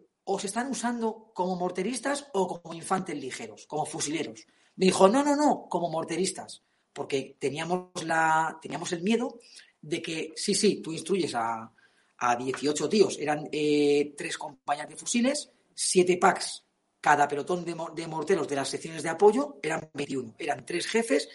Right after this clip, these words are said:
y dieciocho, eh, sirvientes, por así decirlo. Pues claro, nuestra preocupación era que según llegasen, llegasen al capitán de turno, al teniente de turno,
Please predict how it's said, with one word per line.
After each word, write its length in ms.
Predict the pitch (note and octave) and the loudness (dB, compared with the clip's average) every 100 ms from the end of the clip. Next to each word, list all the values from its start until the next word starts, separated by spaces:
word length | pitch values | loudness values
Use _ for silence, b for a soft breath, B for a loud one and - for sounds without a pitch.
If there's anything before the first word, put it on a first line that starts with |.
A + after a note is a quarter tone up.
| B B | B B
y 200 | A#3 - | 4 4
dieciocho, 800 | C#3+ D#3+ E3 D#3 F#3+ - A3 A3 | 0 -2 0 4 4 6 4 2
eh, 360 | C#3+ C#3+ C#3 C3+ | 0 0 2 0
sirvientes, 560 | - E3+ D3+ F#3+ - - | -2 -2 4 4 4 -2
por 160 | C3+ | 0
así 160 | C3 C3+ | 0 -2
decirlo. 400 | B2+ B2 A2 - B B B B | -4 -6 -12 -14 B B B B
Pues 200 | - D#3 | 0 4
claro, 340 | F#3 D#3 - - | 6 4 2 -12
nuestra 420 | C3+ A#2+ B2+ - | -12 -6 -6 -6
preocupación 500 | C3+ B2 A#2+ F3 F3+ | -8 -6 -2 0 2
era 360 | G3+ F#3+ A3+ - - - | 6 6 6 0 -12 -8
que 80 | - | -6
según 280 | B2+ E3+ | -6 -8
llegasen, 500 | C#3+ D3+ F3+ F#3+ A3+ - b b | -2 2 2 0 -4 -8 b b
llegasen 460 | B2+ C#3 D3+ B2 - | -6 -4 -4 -8 -10
al 160 | B2 | -8
capitán 300 | A#2 A#2 C#3+ | -6 -6 -6
de 80 | D3+ | 0
turno, 320 | F#3+ F#3 B2 | 2 2 -2
al 140 | B2 A#2+ | -8 -8
teniente 260 | C3 C#3 | -6 -6
de 80 | D#3+ | -2
turno, 460 | G3 A#3 B3+ D#4 | 2 4 4 2